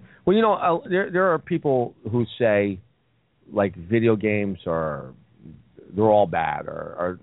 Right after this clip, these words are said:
I don't know if everybody says that, but I think, you know, they're, they're saying, though, but because, like, the kids are better on the joysticks and stuff like that, that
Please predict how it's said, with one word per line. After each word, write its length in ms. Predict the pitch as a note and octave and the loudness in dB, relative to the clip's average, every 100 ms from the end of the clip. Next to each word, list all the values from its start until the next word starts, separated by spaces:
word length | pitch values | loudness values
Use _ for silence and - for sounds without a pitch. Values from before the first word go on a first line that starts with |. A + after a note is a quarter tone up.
| - | -8
I 40 | |
don't 80 | A2+ | -4
know 40 | G#2 | 0
if 60 | |
everybody 260 | G2+ F2 E2 | 0 0 -4
says 140 | E2+ D#2 | -6 -6
that, 140 | D#2+ | -4
but 200 | F2+ F2 - _ _ _ _ _ _ _ | -2 -2 -4 _ _ _ _ _ _ _
I 140 | A2+ B2+ - | 2 2 2
think, 240 | G#3+ G#3 - - | 0 0 -4 -8
you 120 | B2 | -2
know, 200 | A2 G2+ | 0 0
they're, 300 | G#2+ G#2 G2 | 0 -2 -2
they're 160 | G#2 G#2+ F#2 | -6 -8 -2
saying, 300 | F3+ G#3+ A#2+ | 0 0 -2
though, 280 | F2+ E2 E2 - | -2 -2 -4 -6
but 200 | A2 G2+ - | -2 -2 -4
because, 300 | - A2+ G2 | -6 -6 -2
like, 140 | G2 F2+ _ _ - | -4 -6 _ _ -14
the 60 | |
kids 420 | - - E3+ C3 B2+ | -10 0 0 0 0
are 280 | G#2+ G2+ - _ _ _ - | 2 2 -2 _ _ _ 0
better 300 | B2 B2 A2+ | 2 4 2
on 100 | G#2+ | 0
the 60 | |
joysticks 720 | F#2 F#2+ A2 A#2+ - A2+ G#2+ - | -4 0 2 0 -2 -4 -4 -8
and 120 | F2+ | -10
stuff 180 | - F2 | -4 -4
like 160 | F2 E2+ | -4 -4
that, 200 | F2 F2 | -4 -2
that 260 | G2+ F#2+ G2 | 2 2 0